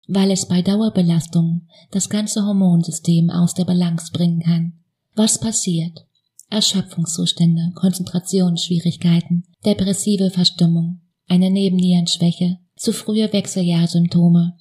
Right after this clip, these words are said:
Kinderlosigkeit bis hin zum Burnout oder Herzinfarkt. Und weil es viele nicht besser wissen, kommen jetzt Chemiekeulen ins Spiel. Antidepressiva,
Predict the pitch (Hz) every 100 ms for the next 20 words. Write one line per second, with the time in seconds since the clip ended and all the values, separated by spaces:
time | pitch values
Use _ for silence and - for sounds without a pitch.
0 | - - 208 208 196 185 180 180 - 175
1 | 180 190 - 196 185 190 185 175 170 165
2 | 165 165 180 180 156 165 165 - 165 175
3 | 170 165 _ _ _ _ - - - 196
4 | 190 - 208 208 214 - 226 220 214 208
5 | - 208 - 202 180 175 175 175 180 _
6 | - 190 185 185 185 - - 196 190 190
7 | 175 170 170 170 - 175 175 185 _ _
8 | _ _ - 185 190 185 - 190 - -
9 | 196 175 175